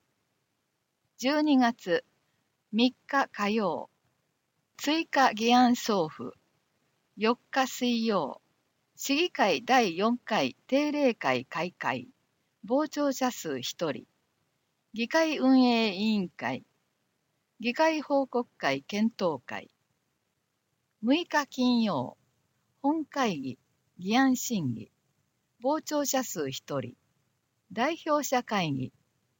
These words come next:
議会運営委員会。傍聴者数一人。十日火曜、総務常任委員会。傍聴者数一人。予算決算常任委員会。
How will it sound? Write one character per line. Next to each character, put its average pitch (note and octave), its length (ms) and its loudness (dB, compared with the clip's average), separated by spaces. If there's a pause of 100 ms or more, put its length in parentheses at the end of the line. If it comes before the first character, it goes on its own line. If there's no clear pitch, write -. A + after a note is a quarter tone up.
(380)
議 A3 200 -6
会 D4+ 320 -2
運 C4 280 4
営 A3+ 300 2
委 G#3 220 0
員 E3 160 -2
会。 A2 340 -6 (380)
傍 C4+ 220 -2
聴 C4 240 0
者 A3+ 200 -2
数 C3 320 -8
一 C#3 280 -8
人。 - 140 -10 (1600)
十 D#4+ 240 0
日 D4+ 220 -2
火 G3+ 180 -2
曜、 F#3 400 -2 (640)
総 F4+ 280 -2
務 G#3 200 2
常 G#3+ 280 2
任 A#3 340 2
委 G#3 220 -2
員 F3 180 -2
会。 B2 340 -10 (480)
傍 C4 240 -2
聴 B3+ 240 -2
者 A3 220 -2
数 C3 260 -8
一 C#3+ 300 -10
人。 A2+ 160 -14 (1000)
予 A3 140 -4
算 D#4 280 0
決 C#4+ 200 -2
算 C#3+ 400 0
常 G#3+ 260 0
任 A#3+ 360 4
委 G#3 260 -2
員 E3 120 -4
会。 A#2 360 -10